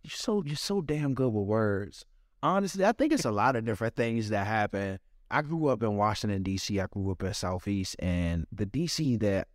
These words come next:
that exists now is a very gentrified, very palatable, you know, place where you can go get coffee, a Danish muffin, and a chocolate croissant all within the same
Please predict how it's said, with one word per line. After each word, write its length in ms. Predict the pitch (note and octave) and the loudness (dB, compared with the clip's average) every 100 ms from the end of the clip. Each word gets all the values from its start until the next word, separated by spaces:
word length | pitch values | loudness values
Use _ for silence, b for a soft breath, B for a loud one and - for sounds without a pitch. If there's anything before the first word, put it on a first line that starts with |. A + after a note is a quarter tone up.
| - | -14
that 240 | G2+ G2+ G2 | -4 -2 0
exists 380 | G2 A#2 G#2 G2+ | 0 0 0 2
now 380 | G#2 A2+ G2+ | 2 2 2
is 80 | F#2+ | 0
a 80 | F#2 | -4
very 340 | F2+ G#2 G2 | 0 0 0
gentrified, 800 | G2 A2 G2+ G2 - G2 G2 F#2+ | -2 -2 -2 -4 -2 0 2 0
very 360 | F#2 G2+ F#2+ G2 | 0 0 0 -2
palatable, 1000 | - G#2+ G2+ G#2+ G2+ F2 F#2+ F2+ F2 F2+ _ _ _ _ _ | -4 0 2 2 2 0 0 0 0 -4 _ _ _ _ _
you 140 | B2 | 0
know, 140 | A2 G2 | 2 2
place 260 | - A2 | 2 0
where 80 | A2 | 2
you 80 | G#2 | 0
can 140 | G#2+ | 0
go 160 | G2+ G2+ | 2 0
get 280 | G2 G2 - | 0 -4 -4
coffee, 680 | - A2+ G#2+ A2+ G2+ G2+ F2 | 0 2 2 0 0 0 -2
a 80 | |
Danish 500 | G2 A2 A2 G#2 - | -2 0 2 2 0
muffin, 400 | G#2 A2 - G#2+ | 2 0 0 -2
and 140 | G2+ F#2+ | 0 -2
a 40 | |
chocolate 440 | - A#2+ A2 A2 - | -2 -2 -2 -2 -2
croissant 520 | A2+ - B2+ A#2 G2+ | -4 -4 0 0 0
all 200 | G2 G#2 | 2 2
within 260 | G#2 G2+ G2+ | 2 0 -2
the 80 | F#2+ | 0
same 500 | - G2+ G2+ F#2 | 0 0 2 0